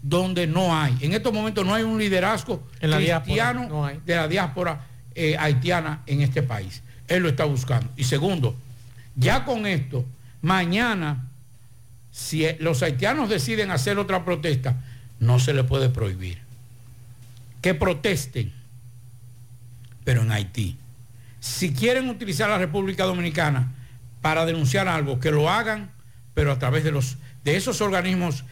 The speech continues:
Speaker 1: internacionales que le han dado bastante apoyo a los haitianos.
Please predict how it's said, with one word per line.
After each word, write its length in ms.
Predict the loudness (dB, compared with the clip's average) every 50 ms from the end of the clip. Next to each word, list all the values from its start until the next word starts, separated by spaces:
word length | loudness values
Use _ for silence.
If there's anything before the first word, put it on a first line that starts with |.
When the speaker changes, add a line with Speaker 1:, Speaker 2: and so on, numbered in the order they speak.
| -16 -18 -8 -4
Speaker 1:
internacionales 880 | -2 -2 0 2 2 2 2 2 2 2 2 4 4 4 4 4 2
que 100 | 2 2
le 80 | 2
han 120 | 2 4 4
dado 180 | 2 2 2
bastante 600 | 2 2 0 0 0 -2 -2 -2 -2 -2 -2 0
apoyo 440 | 0 0 2 2 2 2 2 0 -4 -8 -12 -16 -18 -18 -16 -8
a 120 | -2 0 2
los 180 | 2 2 2
haitianos. 460 | 0 -2 -2 -4 -6 -6 -6 -8 -8